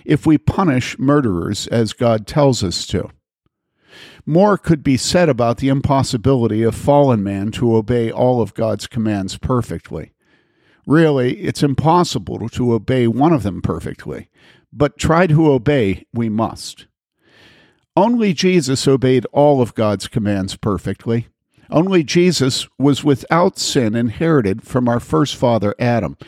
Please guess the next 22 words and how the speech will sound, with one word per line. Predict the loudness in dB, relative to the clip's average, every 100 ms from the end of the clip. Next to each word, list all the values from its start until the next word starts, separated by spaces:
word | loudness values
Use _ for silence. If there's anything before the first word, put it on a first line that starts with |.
| -20 -10
Only | -2 0 0
Jesus | 0 2 2 2 -2 -2
never | 0 0 0
committed | 0 0 2 2 0
any | 0 0 -2
sin. | -4 -2 -2 -2 -10 _ _ _ _ -20 -14
And | -2
it's | -2 0
only | 0 2 2 0
Jesus' | 0 0 0 -2 -4
blood | -6 0 2 0 -4
that | -10
can | -4 -6
save | -4 -2 0 0
us | -2
on | -2 -2
Judgment | 0 0 0 -4 -6 _
Day | -6 -6 -6 _ _ -20 -20 -2
who | 2 4 2 2
repent | 0 0 0 -2 -4 -6 -4
and | -2 -2
believe. | -2 0 0 0 -6 _